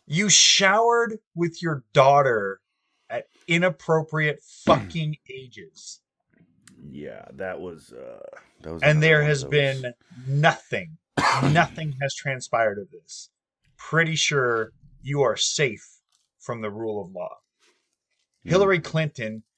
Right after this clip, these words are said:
Speaker 1: destroyed black, government-issued Blackberries and thirty-three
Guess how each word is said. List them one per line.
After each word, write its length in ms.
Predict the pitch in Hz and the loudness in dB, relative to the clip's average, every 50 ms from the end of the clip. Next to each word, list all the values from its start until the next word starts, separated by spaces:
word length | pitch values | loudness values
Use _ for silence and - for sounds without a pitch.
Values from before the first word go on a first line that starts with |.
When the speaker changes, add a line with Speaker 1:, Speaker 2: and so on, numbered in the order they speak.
| _ _ _ _ | _ _ _ _
Speaker 1:
destroyed 720 | - 131 123 - - - - - 139 147 135 127 - 202 - | -6 -4 -4 -4 -4 -6 -6 -2 2 4 4 4 2 -2 -8
black, 340 | - 110 110 113 135 151 - _ _ | -6 -4 -2 -2 -2 -4 -6 _ _
government-issued 920 | - 131 147 160 208 214 214 214 214 - _ 156 160 151 - - 165 147 131 | 4 4 4 4 2 -4 -4 -6 -8 -10 _ -6 -4 -4 -4 -6 -8 -8 -2
Blackberries 720 | 135 135 135 131 127 - - 131 135 135 135 135 135 135 - - | 0 0 0 0 -2 -6 -6 -4 -2 -2 -2 -2 -4 -8 -12 -14
and 160 | 117 113 107 | -14 -14 -14
thirty-three 680 | - - 156 156 156 156 165 160 - - 135 135 131 | -10 -8 -6 -6 -6 -6 -8 -10 -10 -10 -10 -8 -10